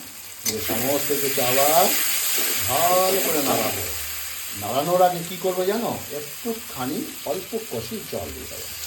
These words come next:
এরকম করবো। ঠিক এইভাবে, এইভাবে মশলাটা আমি কষাবো।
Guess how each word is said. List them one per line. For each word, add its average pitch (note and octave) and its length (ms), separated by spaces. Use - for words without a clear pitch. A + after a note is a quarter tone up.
এরকম D#3 300
করবো। - 240
ঠিক G3+ 100
এইভাবে, E3 340
এইভাবে G3 300
মশলাটা - 380
আমি G3+ 180
কষাবো। - 640